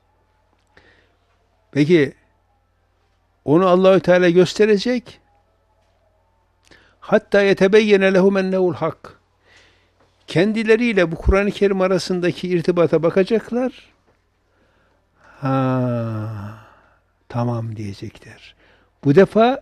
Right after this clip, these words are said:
Kur'an, Kur'an neyi tasdik etmiş olacak? Onların vücudunu, değil mi? Onların fıtratını tasdik etmiş olacak. "Ha, tamam." diyecek. İşte anlattığım gibi, yani, e, işte Avrupa'da bilmiyorum, yani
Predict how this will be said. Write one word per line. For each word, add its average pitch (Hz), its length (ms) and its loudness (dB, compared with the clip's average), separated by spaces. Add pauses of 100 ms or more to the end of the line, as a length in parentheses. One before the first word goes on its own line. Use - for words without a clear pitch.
Kur'an, 185 600 -2 (300)
Kur'an 185 320 2
neyi 214 180 2
tasdik - 320 -2
etmiş 170 300 -4
olacak? 180 540 -6 (720)
Onların 175 520 2
vücudunu, 165 480 -2
değil 165 160 -2
mi? 123 300 -6 (320)
Onların 180 300 0
fıtratını 170 540 -4
tasdik - 380 -12
etmiş - 280 -20
olacak. - 340 -20 (1120)
"Ha, 131 800 -6
tamam." 117 440 -6
diyecek. - 540 -20 (1040)
İşte - 180 -8
anlattığım 156 540 -6
gibi, 160 400 -6 (540)
yani, 139 480 -4 (1080)
e, 123 180 -8
işte - 220 -14
Avrupa'da 143 680 -6
bilmiyorum, 127 480 -8
yani 127 200 -6